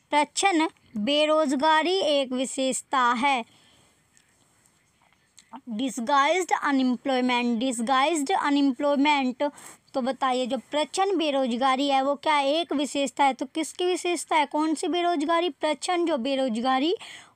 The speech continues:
होती है वो एक विशेषता है। ऑप्शन ए उद्योग की, ऑप्शन ए उद्योग की, ऑप्शन बी व्यापार की, ऑप्शन सी कृषि की, ऑप्शन डी यातायात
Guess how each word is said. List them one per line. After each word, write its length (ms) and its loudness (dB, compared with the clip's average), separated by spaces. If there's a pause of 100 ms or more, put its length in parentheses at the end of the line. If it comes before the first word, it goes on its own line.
होती 380 0
है 320 4
वो 220 0
एक 280 0
विशेषता 520 -2
है। 100 2
ऑप्शन 360 -2
ए 80 2
उद्योग 540 0 (120)
की, 220 -2 (280)
ऑप्शन 400 0
ए 180 2 (380)
उद्योग 600 2
की, 460 0 (500)
ऑप्शन 500 0
बी 320 2 (180)
व्यापार 720 2
की, 460 0 (200)
ऑप्शन 520 0
सी 320 -2 (340)
कृषि 460 0
की, 420 0 (580)
ऑप्शन 540 0
डी 260 2 (180)
यातायात 760 2